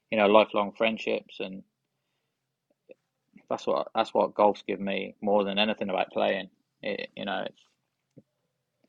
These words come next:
it's pretty, pretty humbling to think when you look at it like that. I've never really looked at it like that, but <laughs> yeah.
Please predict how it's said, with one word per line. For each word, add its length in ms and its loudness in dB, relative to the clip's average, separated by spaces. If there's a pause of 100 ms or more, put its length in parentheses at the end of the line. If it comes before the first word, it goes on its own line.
(540)
it's 140 -4
pretty, 420 -2 (680)
pretty 180 6
humbling 480 4
to 100 -14
think 240 -2
when 100 -6
you 120 -4
look 160 -2
at 80 -6
it 80 -6
like 180 -4
that. 140 -8 (180)
I've 80 -12
never 200 0
really 220 -2
looked 220 4
at 80 2
it 60 -2
like 180 -4
that, 180 -4
but 420 -6 (340)
<laughs> 340 -20
yeah. 220 -2